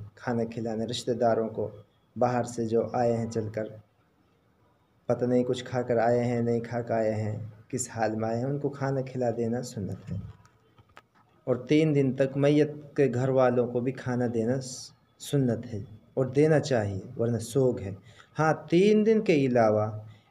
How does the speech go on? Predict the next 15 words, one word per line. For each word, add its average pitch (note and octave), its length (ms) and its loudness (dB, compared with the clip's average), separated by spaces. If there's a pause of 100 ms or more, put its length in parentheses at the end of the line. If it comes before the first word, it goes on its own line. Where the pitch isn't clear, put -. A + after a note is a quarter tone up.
(120)
मैयत G3+ 500 4
के F#3+ 120 4
घर C#3 220 2
वाले B2 360 6
सोग C#3+ 400 4
ना B2+ 200 4
मनाएं, D3 480 2 (300)
फिर D#3+ 120 6
ये D3 80 6
नबी C3+ 340 2
के C#3+ 140 0
तरीके C3 420 2
के C#3+ 100 2
ख़िलाफ़ G#2 480 -2
है। - 200 -14